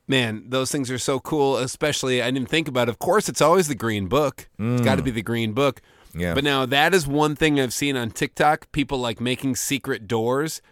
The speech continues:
Speaker 1: with
Speaker 2: <laughs>
Speaker 1: bookcases that revolve.
Speaker 2: <laughs>
Speaker 1: Like, people, they, they're now, like,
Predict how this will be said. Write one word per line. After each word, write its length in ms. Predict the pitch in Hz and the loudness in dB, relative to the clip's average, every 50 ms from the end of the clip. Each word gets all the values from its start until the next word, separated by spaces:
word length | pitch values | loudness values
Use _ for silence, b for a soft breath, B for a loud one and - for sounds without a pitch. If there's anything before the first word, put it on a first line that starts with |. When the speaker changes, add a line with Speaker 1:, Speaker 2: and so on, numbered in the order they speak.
| b | b
Speaker 1:
with 180 | - 110 98 - | -8 -6 -2 2
Speaker 2:
<laughs> 20 | |
Speaker 1:
bookcases 640 | 131 143 127 - - - 135 139 135 - 151 139 127 | 2 2 2 2 0 -2 -2 -2 -2 -2 -4 -4 -2
that 180 | - 131 85 101 | 0 0 0 0
revolve. 640 | 120 117 98 98 107 104 107 113 120 139 151 156 - _ _ | -2 -2 0 0 0 0 2 2 0 0 -2 -4 -8 _ _
Speaker 2:
<laughs> 0 | 175 160 160 - | -2 0 0 0
Speaker 1:
Like, 300 | - - 123 123 - - | 0 -2 -2 -2 -2 0
people, 440 | - 165 156 - - 160 151 147 147 | 2 2 2 2 2 4 4 4 4
they, 280 | 143 139 131 127 110 b b b b b b | 4 4 4 2 0 b b b b b b
they're 200 | - 123 135 131 | -2 0 0 2
now, 300 | 135 135 131 131 131 131 | 2 2 2 2 2 2
like, 280 | 127 123 120 113 - | 2 0 0 -2 -4